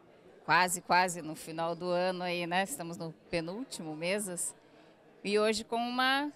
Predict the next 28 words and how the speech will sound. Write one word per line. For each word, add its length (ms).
sumidade 840
da 160
saúde, 680
né? 300
Fernando 460
Torelli, 680
qual 180
é 160
a, 1120
a, 60
a 20
importância 800
da 140
gente 260
trazer 320
tanto 300
esse 220
tema 400
quanto 320
esse 220
palestrante 880
pra 140
abordar 400
o 40
tema 340
aqui 180
pro 120
Mesas? 480